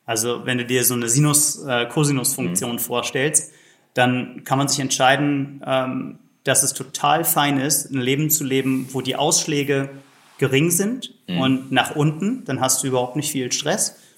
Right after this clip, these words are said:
Speaker 1: und wo die Ausschläge nach oben auch eher verhalten sind und dann hat man mal einen ganz schönen Tag.
Speaker 2: Mhm.
Speaker 1: Und ich habe mich eher bewusst dafür entschieden, dass ich eine hohe Amplitude lebe, lieber mag. Und dazu gehören dann so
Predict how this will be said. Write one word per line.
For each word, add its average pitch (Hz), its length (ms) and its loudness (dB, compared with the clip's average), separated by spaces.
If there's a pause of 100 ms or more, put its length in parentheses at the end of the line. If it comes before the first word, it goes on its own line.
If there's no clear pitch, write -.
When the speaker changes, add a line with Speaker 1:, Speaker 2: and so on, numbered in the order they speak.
(120)
Speaker 1:
und 156 260 2
wo 160 100 0
die 147 420 0
Ausschläge 151 560 -2
nach 135 200 -2
oben 151 440 -2
auch 147 380 -2 (240)
eher 143 380 4
verhalten 131 520 0
sind 139 320 0
und 135 140 -6
dann 131 140 0
hat 127 120 0
man 123 160 -2
mal 113 200 2
einen 123 120 0
ganz 113 200 -4
schönen 110 320 -4
Tag. 107 320 -10
Speaker 2:
Mhm. 90 280 -2 (300)
Speaker 1:
Und 127 140 -2
ich 143 160 0
habe 156 160 2
mich 156 400 -4 (280)
eher 151 640 4
bewusst 151 360 -2
dafür 143 220 -4
entschieden, 143 600 -4 (280)
dass 131 200 2
ich 143 80 0
eine 135 80 -4
hohe 139 220 0
Amplitude 139 520 -4
lebe, 131 520 -2
lieber 165 240 0
mag. 190 320 -2 (500)
Und 156 360 0 (220)
dazu 151 600 2
gehören 143 320 2
dann 147 140 0
so 139 200 -2